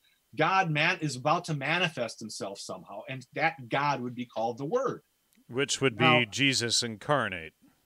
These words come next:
Speaker 1: Right.
Speaker 2: Or Logos,
Speaker 1: Now
Speaker 2: lo-, Logos incarnate in Jesus, sorry.
Speaker 1: Right. Well, and what I, what I explained to the viewer was that now how do you get, he wanted to know what was the, the word for Logos in Hebrew. Well, the, the, the fact of the matter is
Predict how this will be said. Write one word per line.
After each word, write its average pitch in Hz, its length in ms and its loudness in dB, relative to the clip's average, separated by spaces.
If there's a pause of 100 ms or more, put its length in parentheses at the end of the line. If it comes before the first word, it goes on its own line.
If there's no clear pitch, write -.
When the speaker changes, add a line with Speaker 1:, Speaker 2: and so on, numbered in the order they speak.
(420)
Speaker 1:
Right. 165 260 4
Speaker 2:
Or 151 80 4
Logos, 160 580 10
Speaker 1:
Now 151 60 -4
Speaker 2:
lo-, 175 240 8
Logos 165 460 8
incarnate 135 500 2
in 113 140 -2
Jesus, 104 400 -4
sorry. 82 420 -4 (380)
Speaker 1:
Right. 151 340 2
Well, 190 220 6
and 190 100 -2
what 202 160 6
I, 202 60 6
what 180 200 0
I 180 60 4
explained 196 580 0
to 160 80 -6
the 156 80 -2
viewer 185 440 0
was 135 240 -4
that 151 260 2 (540)
now 170 200 4
how 180 220 2
do 185 80 -4
you 175 80 -2
get, 160 300 0
he 160 120 -6
wanted 175 220 -2
to 151 80 -2
know 147 140 0
what 156 260 2
was 151 220 -4
the, 135 240 -6 (100)
the 127 80 -8
word 151 480 4
for 123 240 -8 (100)
Logos 135 760 -2
in 127 260 -8
Hebrew. 175 340 -10
Well, 143 240 -6 (120)
the, 151 80 -18 (100)
the, 156 80 -14 (380)
the 156 80 -4
fact 214 420 -2
of 165 60 -4
the 147 40 -4
matter 143 220 -4
is 143 220 -8